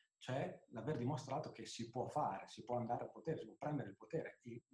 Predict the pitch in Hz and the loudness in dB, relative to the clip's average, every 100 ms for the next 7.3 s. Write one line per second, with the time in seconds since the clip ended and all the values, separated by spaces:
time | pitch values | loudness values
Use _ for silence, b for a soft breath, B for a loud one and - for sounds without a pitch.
0 | 117 117 - B B B B - 156 160 | -8 -8 -12 B B B B -4 2 4
1 | - 127 - 143 143 156 151 117 - 190 | 6 2 4 4 6 6 6 4 0 0
2 | 190 - - 180 - - 208 220 131 113 | 0 -2 0 0 0 2 6 6 6 4
3 | 127 180 - 131 190 - 110 107 107 113 | 4 4 4 4 4 2 -2 -4 -4 -6
4 | 104 - - 98 92 95 _ B B B | -8 -12 -18 -10 -10 -10 _ B B B
5 | B B _ 139 135 147 143 123 127 - | B B _ -4 4 6 6 4 0 -8
6 | _ _ - - 151 135 123 123 120 123 | _ _ -12 2 6 6 6 4 4 4
7 | 143 135 - | 6 4 0